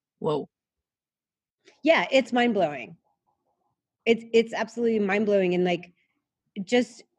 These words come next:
Speaker 2: being like, "Oh, you know, this, I really like design." Um, whether it's sound design, whether it's, like, visual design, I really love design. And I was just thinking of, like, you know, what do I have sort of in my toolbox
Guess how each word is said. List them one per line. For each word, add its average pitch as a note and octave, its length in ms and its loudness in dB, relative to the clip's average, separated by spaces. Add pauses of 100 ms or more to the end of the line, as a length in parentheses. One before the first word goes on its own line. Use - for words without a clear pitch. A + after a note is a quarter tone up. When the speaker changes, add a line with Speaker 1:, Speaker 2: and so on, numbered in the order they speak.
(380)
Speaker 2:
being A#3+ 280 0
like, F#3+ 320 -2
"Oh, C4+ 320 4
you G3+ 180 0
know, G3 100 0
this, F#3+ 300 -8 (360)
I F#3+ 100 0
really G#3+ 260 2
like F#3+ 240 -2
design." G#3 640 -8 (600)
Um, F3+ 260 0
whether F3+ 220 -2
it's - 240 -8
sound C4 240 0
design, A3 480 -2
whether E3+ 260 -4
it's, D#3+ 220 -10
like, E3 200 -14
visual A3+ 280 -4
design, G#3 280 -4 (120)
I F#3 40 -2
really F3+ 560 -4 (360)
love E3+ 180 -4
design. G3+ 460 -2
And E3 180 -2
I E3 100 -2
was E3 180 -4
just F3+ 140 -14
thinking F3+ 420 -6
of, E3 100 -8
like, D#3+ 200 -4 (560)
you G3 120 0
know, F3+ 80 2
what G#3 340 0
do A#3 140 -4
I G#3+ 80 0
have F#3 520 -4 (340)
sort G3 260 -4
of F3+ 100 0
in F#3+ 220 -2
my F#3 100 0
toolbox F3 960 -6